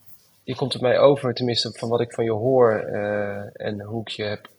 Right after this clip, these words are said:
meegemaakt in de podcast, dat je, nou ja, mensen echt weet, nou, die,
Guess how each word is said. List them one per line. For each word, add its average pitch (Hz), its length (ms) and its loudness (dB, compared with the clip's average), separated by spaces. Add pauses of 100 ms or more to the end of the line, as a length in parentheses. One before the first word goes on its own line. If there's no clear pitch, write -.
(180)
meegemaakt 110 580 -2
in 104 100 -6
de 101 60 -14
podcast, - 600 -8
dat - 180 -8
je, 107 180 -6 (840)
nou 110 140 0
ja, 95 80 -2
mensen 117 360 2
echt - 220 -2
weet, - 520 -2
nou, 104 140 -2
die, - 200 -12